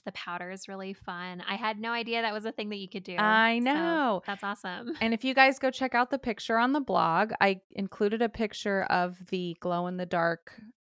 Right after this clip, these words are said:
Speaker 2: uh, powder, and there is a twenty percent off coupon ready for you to use.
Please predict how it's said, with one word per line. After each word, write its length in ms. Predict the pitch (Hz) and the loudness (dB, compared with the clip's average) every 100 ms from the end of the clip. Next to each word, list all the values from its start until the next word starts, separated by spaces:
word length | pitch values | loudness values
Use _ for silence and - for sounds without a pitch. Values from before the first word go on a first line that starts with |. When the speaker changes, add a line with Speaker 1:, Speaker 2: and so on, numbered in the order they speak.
| _ _ _ _ _ - | _ _ _ _ _ -2
Speaker 2:
uh, 380 | 175 156 147 - | 0 2 0 -2
powder, 640 | - 220 208 175 175 254 _ - - - - | 8 10 10 6 0 -2 _ -20 -20 -8 2
and 380 | 196 185 180 | 4 4 4
there 120 | 185 185 | 2 2
is 160 | 190 185 | 0 0
a 80 | 180 | -2
twenty 340 | - 196 208 | -2 -2 -2
percent 400 | 226 208 - 190 | -4 -6 -4 -4
off 220 | - 226 - | -2 -4 -4
coupon 400 | 330 214 160 165 _ _ _ _ _ _ _ _ _ _ _ | 0 0 0 -6 _ _ _ _ _ _ _ _ _ _ _
ready 180 | 185 185 | -8 -8
for 120 | 190 | -8
you 100 | 214 | -10
to 60 | 220 | -10
use. 320 | 254 214 - | -10 -12 -16